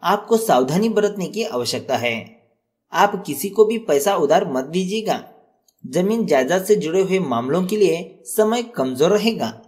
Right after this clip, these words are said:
व्यापार से जुड़े हुए लोग अगर कोई नया समझौता कर रहे हैं तो ठीक प्रकार से सोच विचार अवश्य कीजिएगा। अगर हम कुंभ राशि की धन राशि फल की बात करें तो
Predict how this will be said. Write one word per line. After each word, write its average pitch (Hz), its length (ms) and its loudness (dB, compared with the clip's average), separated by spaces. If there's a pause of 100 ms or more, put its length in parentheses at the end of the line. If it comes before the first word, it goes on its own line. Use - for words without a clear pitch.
(580)
व्यापार 123 380 0
से 208 140 4
जुड़े 143 260 0
हुए 156 160 4
लोग 147 600 2
अगर 214 200 4
कोई 220 220 4
नया 175 200 2
समझौता 170 560 -4
कर 135 240 -4
रहे 131 240 -2
हैं 185 640 -6
तो 208 180 8
ठीक 220 260 0
प्रकार 196 300 0
से 214 180 4
सोच 226 400 0
विचार 143 280 0
अवश्य 170 440 0
कीजिएगा। 117 680 -4 (600)
अगर 151 220 2
हम 143 220 -2 (280)
कुंभ 214 200 0
राशि 220 260 0
की 220 140 -6
धन 147 220 -6
राशि 160 280 0
फल 185 160 -4
की 185 120 0
बात 113 300 -2
करें 190 220 0
तो 156 380 -4